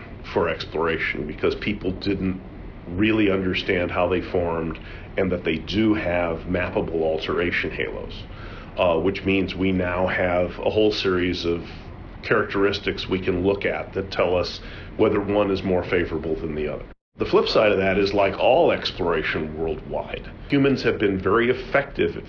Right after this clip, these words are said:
finding ore deposits that poked out on the surface. And so we are now increasingly looking for things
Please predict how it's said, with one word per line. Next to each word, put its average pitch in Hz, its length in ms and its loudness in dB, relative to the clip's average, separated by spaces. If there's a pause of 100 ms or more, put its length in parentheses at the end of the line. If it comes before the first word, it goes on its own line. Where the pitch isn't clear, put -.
(100)
finding 101 420 2
ore 208 180 2
deposits - 600 -4
that - 180 -6
poked 90 280 0
out 82 160 2
on 80 120 -2
the 85 60 -4
surface. - 540 -2 (600)
And 78 140 -4
so 85 220 2
we 87 200 0
are 85 120 0
now 90 340 2
increasingly 95 840 0
looking 92 440 -2
for - 180 -2
things 85 560 -2